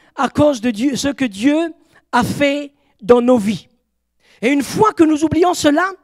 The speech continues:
nous nous engageons dans une défaite assurée. Une des armes les plus puissantes de l'ennemi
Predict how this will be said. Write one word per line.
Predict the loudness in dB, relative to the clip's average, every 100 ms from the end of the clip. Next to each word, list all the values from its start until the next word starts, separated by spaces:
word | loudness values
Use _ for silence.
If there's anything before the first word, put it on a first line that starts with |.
| _ _ _ _
nous | 0
nous | 2 2 2
engageons | 2 2 0 0 -2 -2 -8 -2
dans | 0
une | 0 -2 -4
défaite | 0 0 0 -2 -4 -4 -8 -8 _ _ _ _ _
assurée. | -6 -4 -4 -6 -8 -12 _ _ _ _ _ _ _ _ _ _ _ _ 0
Une | 0 0
des | -2 -2
armes | -4 -8 -14 -16
les | -18
plus | -18 -12
puissantes | -10 -6 -6 -6 -10 -20 _ _ _ -2
de | 0
l'ennemi | 0 -2 -4 -6